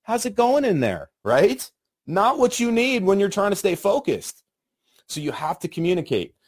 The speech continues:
Now, how do we communicate? There's verbal communication. There's electronic communication. There's written communication.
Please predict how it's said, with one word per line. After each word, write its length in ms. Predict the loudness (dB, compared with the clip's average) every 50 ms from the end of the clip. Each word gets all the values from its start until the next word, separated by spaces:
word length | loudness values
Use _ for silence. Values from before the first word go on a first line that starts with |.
| _ _ _ _ -4
Now, 80 | -2
how 140 | 2 4 4
do 60 | 6
we 120 | 6 4 2
communicate? 600 | 2 0 0 2 2 2 2 2 2 2 2 2
There's 180 | 0 0 0 2
verbal 320 | 2 2 4 4 2 0
communication. 720 | 0 0 0 0 0 0 0 0 2 0 0 0 0 -2
There's 160 | 0 0 0 2
electronic 560 | 2 2 2 0 0 -2 -2 0 0 -2 -4
communication. 640 | -6 -4 -4 -4 -4 -4 -4 -4 -4 -4 -4 -4
There's 180 | -4 -4 -2 -2
written 220 | -2 -2 -2 -4
communication. 800 | -6 -4 -4 -2 -2 -4 -2 -2 -2 -2 -2 -4 -10 -14 -16